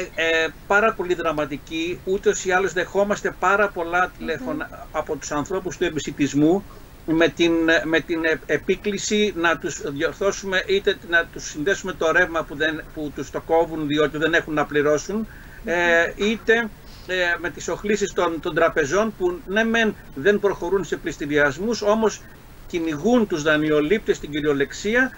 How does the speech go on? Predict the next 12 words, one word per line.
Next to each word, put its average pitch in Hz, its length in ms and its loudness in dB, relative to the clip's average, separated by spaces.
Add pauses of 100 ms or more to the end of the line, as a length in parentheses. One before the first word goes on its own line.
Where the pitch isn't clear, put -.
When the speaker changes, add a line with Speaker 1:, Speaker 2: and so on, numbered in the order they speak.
(120)
Speaker 1:
με 165 140 -2
σκοπό 175 380 0
να 220 120 4
τους 180 180 -6
κάνουν 196 340 0 (200)
είτε 202 440 -2 (240)
να 160 400 2 (300)
ρυθμίσουν 170 580 -2
τα 147 140 2
δάνειά 139 540 0
τους 269 260 -4 (180)
ή 262 260 -2